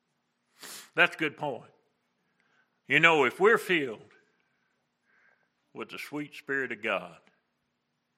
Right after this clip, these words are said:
and our minds and our hearts are upon the work of God, and we can rest assured, the bitterness and stuff that we have to struggle with, I trust we struggle with it. Hopefully we're not yielding to it.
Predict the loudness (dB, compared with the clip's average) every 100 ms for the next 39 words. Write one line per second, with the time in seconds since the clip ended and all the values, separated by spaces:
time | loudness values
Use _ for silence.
0 | _ _ _ _ 6 8 10 8 6 6
1 | 6 4 2 -2 -4 -4 -2 -2 -2 -2
2 | -2 -2 -4 -12 -20 -20 -20 _ _ _
3 | _ _ _ -4 0 0 0 -8 -10 -8
4 | -6 -6 -10 -20 -18 -18 -20 -20 _ _
5 | _ _ _ _ _ _ _ _ _ -6
6 | -2 0 -2 0 2 2 0 -6 -4 -6
7 | -8 -16 _ -4 -2 0 0 -2 -6 -12
8 | -8 -4 -4 -4 -12 _ _ _ -8 -6
9 | -4 0 0 -2 -10 -6 -6 -6 -6 -4
10 | 2 2 2 -2 -6 -8 -16 -12 -12 -12
11 | -12 -14 -14 -14 _ _ _ _ _ _
12 | -20 -20 -20 -16 -6 -6 -4 -4 -2 0
13 | -2 -2 -6 -6 -8 -14 -16 -18 -18